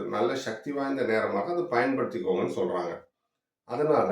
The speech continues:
அந்த நேரத்துல நம்ம என்ன பண்ணணும்னு பாத்தீங்கன்னா, எந்த, எத்தனை மணிக்கு கிரகணம் ஆரம்பிக்குதோ அதற்கு முன்னாடியே ஒரு பத்து நிமிஷத்துக்கு முன்னாடியே நாம ஒரு அமைதியான இடத்துல அமர்ந்து உங்களுடைய விருப்பங்கள் எதுவோ அந்த விருப்பத்தை முன்னாடியே கணிச்சு வச்சுக்கணும். ஒரு பேப்பர்ல கூட எழுதி வச்சுக்கலாம்.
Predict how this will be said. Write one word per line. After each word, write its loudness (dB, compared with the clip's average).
அந்த 2
நேரத்துல 2
நம்ம -2
என்ன 0
பண்ணணும்னு 2
பாத்தீங்கன்னா, -4
எந்த, 0
எத்தனை 2
மணிக்கு 0
கிரகணம் 2
ஆரம்பிக்குதோ 2
அதற்கு -2
முன்னாடியே 0
ஒரு 0
பத்து -4
நிமிஷத்துக்கு -2
முன்னாடியே 2
நாம 2
ஒரு 4
அமைதியான 2
இடத்துல 2
அமர்ந்து 2
உங்களுடைய 4
விருப்பங்கள் 4
எதுவோ 4
அந்த 4
விருப்பத்தை 0
முன்னாடியே 4
கணிச்சு 2
வச்சுக்கணும். 0
ஒரு 4
பேப்பர்ல 4
கூட -2
எழுதி 6
வச்சுக்கலாம். -2